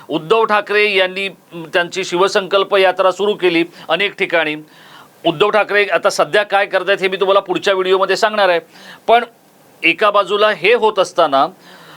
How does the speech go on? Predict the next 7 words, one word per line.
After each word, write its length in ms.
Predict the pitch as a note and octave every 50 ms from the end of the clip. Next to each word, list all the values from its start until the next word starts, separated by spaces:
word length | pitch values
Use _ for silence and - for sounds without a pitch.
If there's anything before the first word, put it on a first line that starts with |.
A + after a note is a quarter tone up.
| - - - - -
बघा, 180 | - A#3+ C4+
या 220 | C#4 A#3+ A3+ A#3 A#3
ज्या 140 | A#3 B3+
यात्रा 480 | B3 A3 E3+ D#3+ D#3 D#3 - A3 A3+ A3+
आहेत, 380 | G#3+ F#3+ E3 D3+ C#3+ D3+ F3 F3+ F3
या 240 | F3 E3 F3 F3 F3+
यात्रांसाठी 1080 | F#3 E3+ D3+ C#3+ - - E3+ F3 F3+ F#3 F3+ - F#3+ F3 D#3+ E3 D3 C3 C#3 F3+ F3+